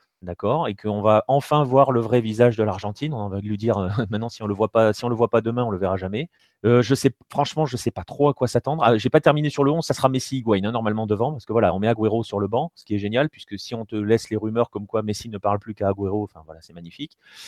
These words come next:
Donc voilà, c'est un joyeux foutoir. On sait pas où ça va, on sait pas qui commande. On pense que c'est Mascherano, on pense que c'est Mascherano qui a fait ce onze. On n'en sait rien.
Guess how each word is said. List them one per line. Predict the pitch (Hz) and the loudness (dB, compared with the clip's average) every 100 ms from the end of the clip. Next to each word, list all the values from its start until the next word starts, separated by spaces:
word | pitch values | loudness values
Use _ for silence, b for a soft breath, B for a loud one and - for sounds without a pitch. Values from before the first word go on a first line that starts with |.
| B B B B B | B B B B B
Donc | 156 | 4
voilà, | 151 104 | 6 4
c'est | - 139 | 2 0
un | 127 127 | 2 0
joyeux | 107 143 190 202 | 2 4 6 4
foutoir. | 160 - 110 147 - | -2 0 4 4 0
On | 123 | -8
sait | - 120 - _ | -4 -4 -6 _
pas | 170 | 2
où | 202 | 2
ça | - 156 | 4 4
va, | 123 123 147 | 6 4 2
on | 131 | -6
sait | 131 - | -6 -6
pas | - | -8
qui | - 190 | -6 0
commande. | 175 147 156 214 185 | 2 4 2 -2 -10
On | 101 | -2
pense | 156 | -2
que | - | -2
c'est | 139 127 | -6 -4
Mascherano, | 120 120 113 120 170 | -2 -2 -2 -2 -4
on | - | -4
pense | 107 175 | -2 0
que | 156 | 0
c'est | 143 | -2
Mascherano | 127 123 123 120 123 | 0 0 0 0 0
qui | 110 | -4
a | |
fait | - | -4
ce | - 104 | -6 -6
onze. | 120 175 - b b b b - | -6 -8 -12 b b b b -4
On | |
n'en | 127 | -2
sait | 131 117 | 0 -2
rien. | 98 117 139 | -2 0 2